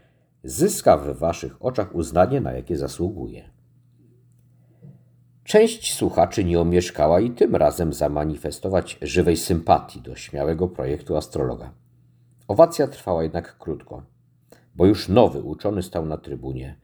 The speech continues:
Tym razem był to sławny medyk IPO, który oświadczył: „Wysłuchaliście tu, panowie, takiej ilości absurdów, że nie zdziwiłbym się wcale,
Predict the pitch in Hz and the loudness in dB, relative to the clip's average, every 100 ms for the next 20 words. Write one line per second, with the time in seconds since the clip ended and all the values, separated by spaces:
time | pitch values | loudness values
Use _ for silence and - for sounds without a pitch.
0 | _ _ _ _ - 165 165 73 78 85 | _ _ _ _ 0 2 4 2 0 -2
1 | 107 - 73 80 78 80 - - - 82 | -4 -6 -4 -4 -4 -6 -8 -12 -6 0
2 | 85 85 107 104 69 67 82 - - 113 | 0 0 -4 -2 -2 -2 -4 -6 -6 -6
3 | - 65 - - - 180 175 107 - 62 | -6 -10 -12 -10 -4 0 0 -2 -4 -6
4 | - - - - _ _ _ _ _ _ | -6 -14 -18 -18 _ _ _ _ _ _
5 | _ _ _ _ _ _ _ _ _ _ | _ _ _ _ _ _ _ _ _ _
6 | 90 117 - 143 214 240 - 180 160 - | 2 2 2 2 4 2 0 0 0 2
7 | 135 151 127 - 175 185 - 90 92 92 | 4 4 2 -2 -4 -4 -6 -8 -4 -2
8 | 95 - - 73 - - 82 64 67 - | -4 -6 -10 -10 -10 -6 -6 -6 -14 -18
9 | - _ _ _ _ - 73 76 80 82 | -20 _ _ _ _ -8 -2 0 2 2
10 | 71 69 110 85 71 67 76 - 80 76 | 0 -4 -4 -2 -2 -2 -8 -4 -4 -4
11 | - 120 117 | 2 4 4